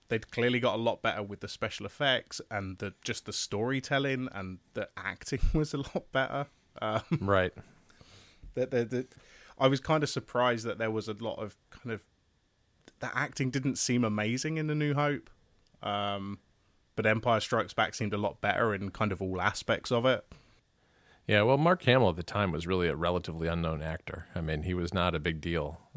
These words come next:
Speaker 2: uh, back then. So that, that's part of it, I suppose.
Speaker 1: Yeah, definitely. And as I say, that, that really kinda stands out watching Empire Strikes Back. It's really obvious that they've got significantly better in those three years.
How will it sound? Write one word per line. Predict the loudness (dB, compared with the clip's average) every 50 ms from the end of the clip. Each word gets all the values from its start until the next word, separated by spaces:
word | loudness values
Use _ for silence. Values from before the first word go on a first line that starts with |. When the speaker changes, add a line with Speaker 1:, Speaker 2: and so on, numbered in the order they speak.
| -18 -14
Speaker 2:
uh, | -14 -14 -14 -8 -4
back | -4 -4 -4 -4 -8
then. | -10 -10 -10 -12 -16 _ -20 -20 -20 -20 -20 -20 -20 _ _
So | -4 0 2 2 2 4
that, | 6 4 4 6
that's | 6 4 4 4
part | 4 2 4 4 4
of | 2 -2
it, | -4
I | -6
suppose. | -8 -8 -8 -8 -10 -8 -8 -10 -10 -12 -16 -20 -20 -20 -20 _ _ _ -20 -20 -12 -2
Speaker 1:
Yeah, | 6 8 10 10 10 10
definitely. | 8 6 6 4 2 -2 -2
And | -2
as | -2 -2 -2
I | -2
say, | 0 2 4 4
that, | 4 2 0 -2 4 8
that | 8 8 8
really | 8 6 6 4 4
kinda | 2 0 -2 0 -2
stands | 2 6 6 6 6 6 6 6
out | 8 8 6 6
watching | 2 0 -2 0 -2 -2 -2 -2 -4 -6 -8 _ -8 -2 0
Empire | 0 2 2 2 0
Strikes | 0 0 0 0 0 -2 0
Back. | 2 4 4 4 2
It's | -4 -8 -6
really | -2 0 0 2 2 0
obvious | 0 -2 -2 0 0 0 0 0
that | -2 -2 -4 -2 0
they've | 2 2 2 2 2
got | 2 2 4
significantly | 2 2 2 4 4 4 4 2 0 -2 0 0 0 0 0
better | 0 2 2 2 2 2 0
in | -2 -4 -4
those | -6 -6 -4 -2
three | 0 0 0 0
years. | 2 2 2 2 0 0 -4 -6 -8